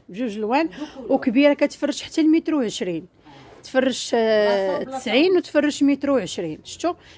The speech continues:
Speaker 1: فيها اول لون هو هذا، هذه هي الكويت ديال الحساسيه. شوفوا اللون الثاني اختي ناديه، كتجي، آه، دائماً، آه، لون والديكغادي ديالو. هنا البلو مارين وهذا البلو هو هذا.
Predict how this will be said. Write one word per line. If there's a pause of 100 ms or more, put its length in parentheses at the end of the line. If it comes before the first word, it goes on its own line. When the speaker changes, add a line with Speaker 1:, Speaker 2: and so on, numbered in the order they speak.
Speaker 1:
فيها
اول
لون
هو
هذا،
هذه
هي
الكويت
ديال
الحساسيه. (340)
شوفوا
اللون
الثاني
اختي
ناديه، (160)
كتجي، (160)
آه،
دائماً،
آه،
لون
والديكغادي
ديالو. (340)
هنا
البلو
مارين
وهذا
البلو
هو
هذا.